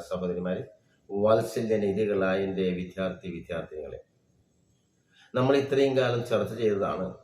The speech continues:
നമ്മുടെ യജമാനായ, നമ്മുടെ സൃഷ്ടാവായ, ഖാലിക്കായ, ഉടമസ്ഥനായ റബ്ബിനോട് ദുആ ചെയ്യുക. ആ ദുആക്ക്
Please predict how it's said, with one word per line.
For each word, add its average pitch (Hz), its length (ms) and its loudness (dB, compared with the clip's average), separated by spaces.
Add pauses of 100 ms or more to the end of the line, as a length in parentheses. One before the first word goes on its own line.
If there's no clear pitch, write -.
(480)
നമ്മുടെ 104 320 0
യജമാനായ, 101 760 0 (500)
നമ്മുടെ 98 320 -2
സൃഷ്ടാവായ, 101 540 2 (120)
ഖാലിക്കായ, 101 540 0 (160)
ഉടമസ്ഥനായ 98 640 0 (560)
റബ്ബിനോട് 104 680 2 (140)
ദുആ 95 240 2 (140)
ചെയ്യുക. 95 280 -2 (880)
ആ 143 200 4
ദുആക്ക് 143 500 4